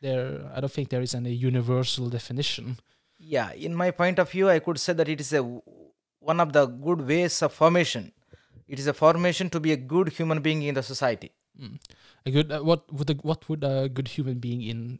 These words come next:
Speaker 1: be in the society?
Speaker 2: Uh, there are many good qualities related to be, to the altar server
Speaker 1: Mm.
Speaker 2: because he is close to God and close to people,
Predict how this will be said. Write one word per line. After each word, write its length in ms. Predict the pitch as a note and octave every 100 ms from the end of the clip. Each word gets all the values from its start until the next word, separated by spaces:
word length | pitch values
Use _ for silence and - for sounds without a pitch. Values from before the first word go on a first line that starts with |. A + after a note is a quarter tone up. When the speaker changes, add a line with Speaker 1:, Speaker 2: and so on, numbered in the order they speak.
| _
Speaker 1:
be 260 | C#3 E3 - _
in 120 | A#2+
the 100 | -
society? 500 | - A#2+ G#2+ - A#2+ - _ _
Speaker 2:
Uh, 100 | A2 G#2+
there 100 | B2+
are 60 | C3
many 240 | A#2+ E3 E3
good 220 | D#3 -
qualities 500 | E3+ F#3 C#3+ - -
related 480 | C3 B2 D3 D3+ -
to 220 | C3+ C3
be, 460 | A#2+ C3+ C3 B2+ B2+
to 100 | C#3
the 160 | B2 A#2+ A#2 A2+ A2 A2 G#2+ B2
altar 240 | C3+ C3+
server 360 | - C#3 A2 G2
Speaker 1:
Mm. 120 | -
Speaker 2:
because 360 | C3 C3+ A#2+
he 240 | G#2+ C#3 C#3+
is 120 | B2+
close 300 | - D#3+ D#3
to 100 | D#3+
God 320 | D3+ F3 G3 - _ _ -
and 200 | B2+ C3
close 220 | D3+ D3+
to 80 | -
people, 480 | - F3 E3+ G3+ A3